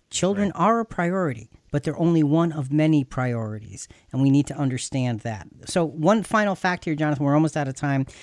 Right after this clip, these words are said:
Speaker 1: Children have little strength, and they need s-, the support of the mature. If we as parents do not provide our best example, attitude, humility, leadership, and discipline,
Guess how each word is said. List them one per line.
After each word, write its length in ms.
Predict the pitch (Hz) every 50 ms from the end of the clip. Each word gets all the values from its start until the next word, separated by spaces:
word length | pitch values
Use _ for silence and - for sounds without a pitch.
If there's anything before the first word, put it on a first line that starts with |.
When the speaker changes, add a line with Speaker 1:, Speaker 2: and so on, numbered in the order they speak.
| - - _ -
Speaker 1:
Children 360 | - 247 254 254 247 240 214
have 260 | 165 190 180 170 156
little 240 | 160 170 170 165 151
strength, 520 | - - - 135 117 104 - - - - _ - _ _ _
and 160 | - 147 143 147
they 120 | 147 147
need 460 | 151 151 156 170 185 196 202 180 - _
s-, 160 | - - - -
the 120 | 151 156 143
support 540 | - - 127 - - - 156 156 156 151 -
of 120 | 147 131 127
the 80 | 135
mature. 540 | 131 120 113 - - - 120 113 - _ _ - - _ - - - - - -
If 160 | 156 - -
we 140 | 202 240 247
as 80 | -
parents 420 | - - 226 220 214 214 196 - -
do 220 | 139 131 160 156
not 340 | 147 143 156 190 226 262 -
provide 380 | - 247 208 220 214 208 175
our 160 | 123 127 135 135
best 400 | 117 - 160 175 214 - - 269
example, 640 | 247 190 175 190 185 190 185 - - 190 185 175 - -
attitude, 480 | - 165 180 196 190 - - 208 196 165
humility, 600 | - - 156 151 156 180 190 202 196 196 190 175
leadership, 540 | 147 151 170 190 196 202 185 - - 175 -
and 120 | 151 131
discipline, 580 | 151 190 - - 196 - - 214 208 202 202